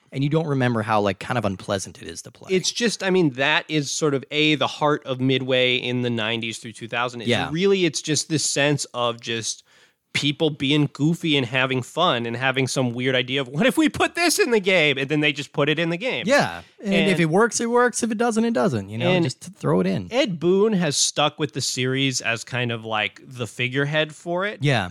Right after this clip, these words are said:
Speaker 2: Um, which is great. He seems like a cool guy. I
Speaker 1: Yeah,
Speaker 2: met
Speaker 1: he
Speaker 2: him
Speaker 1: does.
Speaker 2: ever so briefly at a con and just said, "Hey, I like your games." <laughs>
Speaker 1: <laughs>
Speaker 2: And he, uh, apparently people didn't recognize him 'cause he was standing right behind, uh, one of the M K booths watching people play, just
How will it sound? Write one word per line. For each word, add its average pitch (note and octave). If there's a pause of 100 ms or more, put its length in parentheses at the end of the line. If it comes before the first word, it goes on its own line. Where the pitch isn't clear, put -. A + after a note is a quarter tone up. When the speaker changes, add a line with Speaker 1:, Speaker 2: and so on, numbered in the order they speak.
Speaker 2:
Um, B2+
which G3
is G3+
great. D3+
He C3+
seems C3+
like B2+
a A#2
cool A#2
guy. G#2+
I -
Speaker 1:
Yeah, A#3
Speaker 2:
met D3
Speaker 1:
he C3+
Speaker 2:
him B2+
Speaker 1:
does. -
Speaker 2:
ever C3
so B2+
briefly A2+
at G2+
a -
con G2+
and G2+
just G2+
said, C#3
"Hey, A3 (240)
I -
like B3
your B3
games." G#3+
<laughs> -
Speaker 1:
<laughs> -
Speaker 2:
And G3
he, -
uh, D3
apparently B3
people A#3+
didn't G3+
recognize D#3
him A2+
'cause -
he C#3+
was D3+
standing C#3+
right C3
behind, C#3
uh, A2+
one A#2
of A#2
the A#2
M A#2
K A#2
booths A2+
watching A#2
people A2+
play, A#2
just G2+